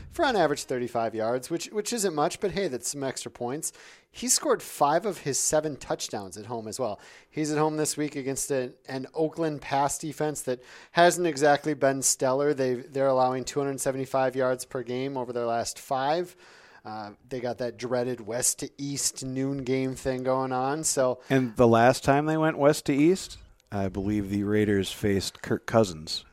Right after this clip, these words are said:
Speaker 1: Ooh.
Speaker 2: gave up three forty-two and three.
Speaker 1: Oh.
Speaker 2: So they don't travel well.
Speaker 1: I'm, I'm gonna write that down. That's an
Speaker 2: Nice.
Speaker 1: interesting nugget.
Speaker 2: I just figured the guy who, who once a week wears the Tyrod Taylor shirt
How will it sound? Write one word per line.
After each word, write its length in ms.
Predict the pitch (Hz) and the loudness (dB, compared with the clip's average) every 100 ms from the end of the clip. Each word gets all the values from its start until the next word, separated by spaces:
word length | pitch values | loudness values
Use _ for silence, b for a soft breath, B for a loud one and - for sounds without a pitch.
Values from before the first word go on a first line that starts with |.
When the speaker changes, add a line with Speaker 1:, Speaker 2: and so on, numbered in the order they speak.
| _ 123 | _ -8
Speaker 1:
Ooh. 100 | 120 | -2
Speaker 2:
gave 200 | 104 98 | 0 0
up 100 | - | -2
three 240 | - 120 | 0 0
forty-two 520 | - 117 104 - 120 | 2 2 2 0 -2
and 120 | 101 95 | -2 -6
three. 380 | 110 110 92 - - | -2 0 0 -6 -12
Speaker 1:
Oh. 280 | 107 143 135 | 0 4 6
Speaker 2:
So 160 | 107 104 | 6 6
they 120 | 135 | 10
don't 340 | 180 175 - - | 10 10 4 -14
travel 580 | - 147 143 123 101 | -4 6 8 8 6
well. 380 | 98 82 - - b b b b b b | 2 -4 -8 -14 b b b b b b
Speaker 1:
I'm, 220 | 120 175 | -10 -10
I'm 160 | 123 151 | -8 -6
gonna 160 | 175 107 | -6 -6
write 260 | 110 127 | -6 -6
that 200 | 165 165 | -6 -6
down. 220 | 165 123 107 | -4 -6 -4
That's 180 | - | -4
an 60 | - | -2
Speaker 2:
Nice. 140 | - 131 | -2 -2
Speaker 1:
interesting 400 | 143 - 170 175 | -6 -6 -6 -4
nugget. 400 | 131 101 95 - b b b b b b _ _ - | -4 -6 -10 -14 b b b b b b _ _ 4
Speaker 2:
I 120 | 120 | 4
just 240 | 117 117 - | 4 2 6
figured 240 | 135 120 | 8 8
the 80 | 117 | 8
guy 300 | 113 120 127 | 8 8 8
who, 280 | 120 110 107 | 6 4 2
who 280 | 117 - - _ _ - 110 | -4 -8 -14 _ _ -16 -14
once 400 | 101 110 120 113 | -2 2 2 2
a 40 | |
week 260 | 113 123 - | 2 2 4
wears 340 | 104 117 113 | 4 6 4
the 100 | 107 | 2
Tyrod 480 | - 120 110 104 95 | 4 6 8 6 4
Taylor 320 | 123 113 92 | 2 2 2
shirt 400 | - 151 160 101 | 0 4 6 6